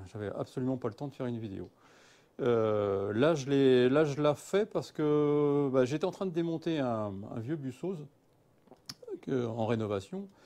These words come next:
Et au fur et à mesure que je démontais, je me disais que, bah, ça pouvait peut-être vous intéresser parce que c'est, il est assez particulier,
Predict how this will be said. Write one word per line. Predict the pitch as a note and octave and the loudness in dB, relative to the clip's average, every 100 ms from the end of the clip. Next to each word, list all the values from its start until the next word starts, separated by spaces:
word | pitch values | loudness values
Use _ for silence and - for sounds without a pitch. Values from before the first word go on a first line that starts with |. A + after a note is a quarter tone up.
| - - - - | -20 -20 -20 -8
Et | - C#3 | 0 2
au | C#3 | 0
fur | - D3+ | 0 -4
et | |
à | |
mesure | D3 F#3 | -2 -4
que | - | -4
je | C3+ | -2
démontais, | C#3+ C#3 C#3+ C3+ G#3 G#3+ | 0 0 0 2 0 0
je | D#3 | -6
me | D#3+ D3 | -4 -4
disais | C3 C#3+ E3 A3+ | -6 -4 -2 -2
que, | - D#3 D3 C#3+ C3+ | -2 0 2 0 -2
bah, | C#3 | -6
ça | C3+ C3+ | -6 -8
pouvait | D3+ D#3 | -4 -6
peut-être | D3+ G#3 | -4 -8
vous | D#3 D#3+ | -6 -8
intéresser | D3 D#3+ C#3 E3+ | -4 -6 -4 -8
parce | D3 | -8
que | C3 | -10
c'est, | - B2 | -4 -2
il | A#2+ A#2 | -2 0
est | B2 | 0
assez | B2+ E3+ | -2 -6
particulier, | - - C#3 D3+ C#3+ C3+ | -8 -14 -10 -6 -2 -2